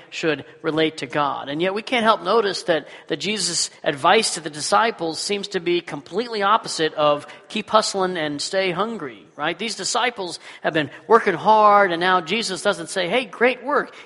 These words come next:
here's your next assignment." He doesn't say, "Keep working hard." Instead, he says just the opposite. He says, "Come with me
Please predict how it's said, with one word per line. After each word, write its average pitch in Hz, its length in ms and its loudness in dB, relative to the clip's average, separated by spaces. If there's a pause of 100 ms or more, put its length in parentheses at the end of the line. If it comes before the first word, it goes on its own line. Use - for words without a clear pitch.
(120)
here's 262 220 0
your 214 120 0
next 269 260 -4
assignment." 120 640 -6 (280)
He 175 100 0
doesn't 190 180 0
say, 180 200 2
"Keep - 300 -2
working 175 260 2
hard." 135 440 -4 (340)
Instead, 247 260 -2
he 254 60 -4
says 208 300 -2
just 160 300 -6
the 202 100 -4
opposite. - 560 -6 (320)
He 180 120 -4
says, 175 360 2
"Come 185 380 -4
with 196 220 -8
me 151 440 -6